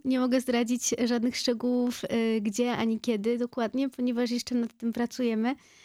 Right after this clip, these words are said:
Y, natomiast, y, opera na pewno jeszcze wybrzmi w tym roku. W Polsce mamy też nadzieję, że uda nam się wyjść ze spektaklem za granicę, ale jest to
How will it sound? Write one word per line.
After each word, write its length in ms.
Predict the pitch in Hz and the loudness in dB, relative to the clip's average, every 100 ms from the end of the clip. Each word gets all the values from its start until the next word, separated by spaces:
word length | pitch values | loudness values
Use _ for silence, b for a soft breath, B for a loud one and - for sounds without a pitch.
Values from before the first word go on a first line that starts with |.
| b b - | b b -4
Y, 220 | 240 240 | 0 2
natomiast, 720 | 247 254 277 277 269 269 - - | 2 2 2 2 2 0 -4 -4
y, 220 | 254 247 | 0 0
opera 400 | 233 - 254 247 | -2 -2 0 2
na 120 | 247 | 0
pewno 240 | 240 240 240 | 0 0 0
jeszcze 240 | 233 - | 0 -2
wybrzmi 380 | 226 233 233 254 | -2 -2 -2 -4
w 60 | - | -2
tym 160 | 269 | 0
roku. 340 | 277 277 311 359 _ - | 2 0 -2 -4 _ -14
W 80 | - | -10
Polsce 720 | - 269 262 - 320 311 311 - | -2 -2 -2 -2 0 2 0 0
mamy 260 | 262 254 262 | 0 0 0
też 160 | 277 | -2
nadzieję, 360 | 269 254 254 254 | -2 0 2 2
że 100 | 240 | 0
uda 180 | 247 247 | 0 2
nam 160 | 240 | 0
się 300 | 240 240 240 | 0 0 0
wyjść 220 | 226 233 | 0 -2
ze 100 | 226 | -4
spektaklem 520 | 233 233 - 233 240 233 | -10 -10 -10 -4 0 0
za 80 | |
granicę, 680 | 214 208 226 240 247 233 226 | 0 0 0 0 -2 0 -2
ale 420 | 233 233 226 220 | 0 0 2 2
jest 220 | 220 214 - | 0 -2 -2
to 300 | 214 214 | -2 0